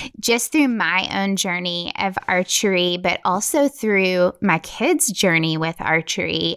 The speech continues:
I have definitely kept an eye on you, and I have loved every single thing that you have put out because of how important it is. And so it truly is an honor to have you on here.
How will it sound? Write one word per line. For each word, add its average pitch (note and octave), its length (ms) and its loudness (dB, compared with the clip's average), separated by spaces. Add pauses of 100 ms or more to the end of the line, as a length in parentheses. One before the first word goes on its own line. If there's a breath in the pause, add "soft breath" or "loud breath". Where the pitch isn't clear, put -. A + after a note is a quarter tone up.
I F#3+ 560 2
have - 380 -2
definitely F#3 880 2
kept - 300 -4
an F#3 200 0
eye F3+ 260 0
on F3+ 280 2
you, E3 240 0
and F#3 180 -4
I G3 360 0
have A3 260 -2
loved E3+ 480 0 (160)
every G#3 600 2
single F3 380 2
thing D3+ 540 0 (580 loud breath)
that G3+ 200 0
you G#3 260 2
have A3 240 0
put A3 260 2
out A3+ 400 2
because G3+ 500 2
of G#3 120 2
how F3+ 680 2 (680 loud breath)
important G#3+ 800 4
it - 260 2
is. F3+ 560 2
And F#3 380 2 (140)
so G3+ 320 2
it G#3 280 0
truly A#3+ 380 4
is G#3 140 2
an F#3 120 0
honor D#3+ 300 2
to D#3+ 80 -10
have D3+ 260 -4
you D#3+ 140 -6
on D3+ 220 0
here. D3+ 340 -2